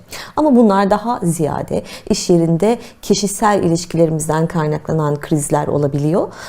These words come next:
Bazen evde yaşadığımız krizler olabiliyor.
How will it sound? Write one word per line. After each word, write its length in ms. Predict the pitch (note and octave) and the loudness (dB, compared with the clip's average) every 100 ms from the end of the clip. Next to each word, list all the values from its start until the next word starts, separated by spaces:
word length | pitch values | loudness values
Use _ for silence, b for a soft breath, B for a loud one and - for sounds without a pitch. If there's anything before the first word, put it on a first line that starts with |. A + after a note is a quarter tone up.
| B | B
Bazen 340 | B4 F#4+ A#3 E3 | -2 2 2 2
evde 420 | D3+ - D3+ - - | 0 -2 -4 -4 -6
yaşadığımız 540 | C#3+ - D#3+ D3 C#3+ - | -4 -4 -2 -4 -4 -2
krizler 440 | E3+ D3 C#3+ C#3 - | -2 0 -2 -2 0
olabiliyor. 560 | D3 C#3 D3 F3+ D#4 | 0 0 0 0 0